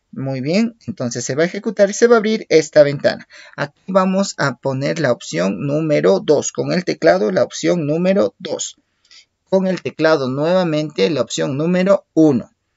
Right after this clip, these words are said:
Esperamos un momento. Esperamos un momento, un momento. Como ustedes ven, está trabajando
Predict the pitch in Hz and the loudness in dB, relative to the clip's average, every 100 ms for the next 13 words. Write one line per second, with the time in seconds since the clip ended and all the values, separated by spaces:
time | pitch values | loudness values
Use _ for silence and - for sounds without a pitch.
0 | _ _ - 123 - 135 170 165 - 147 | _ _ -16 -12 -2 2 4 2 0 -2
1 | 147 180 196 165 160 - 294 - _ _ | 0 2 2 2 -2 -4 -4 -8 _ _
2 | _ _ _ _ _ _ _ _ _ _ | _ _ _ _ _ _ _ _ _ _
3 | 160 143 147 135 - 143 131 147 151 131 | -10 -8 -8 -10 -12 -10 -6 -6 -4 -6
4 | 139 180 180 - 131 143 156 123 127 - | -4 -6 -6 -8 -8 -6 -4 -4 -6 -4
5 | 240 254 _ _ _ _ _ - - 139 | -4 -6 _ _ _ _ _ -14 -12 -8
6 | 135 127 147 147 - 131 139 131 - 139 | -8 -4 -4 -4 -4 -4 -2 -4 -6 -6
7 | 147 165 226 | 0 0 0